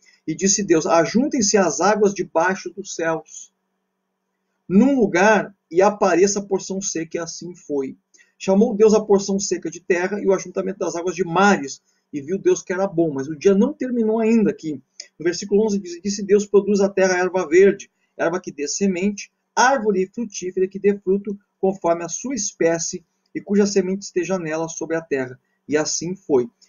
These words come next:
E produziu a terra a erva, e a erva que dava semente conforme a sua espécie, e árvore frutífera, cuja semente estava nela,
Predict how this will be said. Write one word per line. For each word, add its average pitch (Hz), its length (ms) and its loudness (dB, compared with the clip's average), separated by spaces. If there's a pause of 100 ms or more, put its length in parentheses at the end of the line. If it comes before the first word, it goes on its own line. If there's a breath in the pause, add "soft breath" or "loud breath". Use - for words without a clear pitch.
E 156 80 -2
produziu 202 520 4
a 202 80 4
terra 185 280 4
a 170 40 4
erva, 190 440 4
e 175 80 4
a 160 40 0
erva 165 260 -4
que - 80 -12
dava 160 180 -6
semente 151 460 -10
conforme 156 420 -8
a - 20 -12
sua 151 140 -10
espécie, - 540 0 (440 soft breath)
e 160 120 4
árvore 170 320 2
frutífera, 185 640 -2
cuja 165 260 -4
semente 170 380 -6
estava 190 340 0
nela, 196 400 2